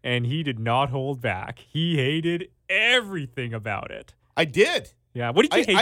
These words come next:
Speaker 2: I,
Speaker 1: the
Speaker 2: I
Speaker 1: most?
Speaker 2: didn't think it had a single good thing. D-, uh,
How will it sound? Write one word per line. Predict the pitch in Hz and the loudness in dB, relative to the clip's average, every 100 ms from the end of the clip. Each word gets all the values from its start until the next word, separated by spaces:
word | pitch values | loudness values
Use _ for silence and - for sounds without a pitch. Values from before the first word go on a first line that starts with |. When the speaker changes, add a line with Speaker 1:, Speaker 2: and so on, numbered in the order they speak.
| 196 | 4
Speaker 2:
I, | |
Speaker 1:
the | 185 | 4
Speaker 2:
I | 226 | 2
Speaker 1:
most? | 302 | 0
Speaker 2:
didn't | 311 | -4
think | - 254 | -6 -4
it | 226 | 0
had | 202 202 | 0 0
a | 190 | -2
single | - 208 254 262 | -4 -6 -6 -8
good | - 190 202 | 0 0 0
thing. | 143 170 196 95 - _ - _ | -4 -8 -6 -8 -16 _ -20 _
D-, | 190 - | -12 -2
uh, | 165 | -2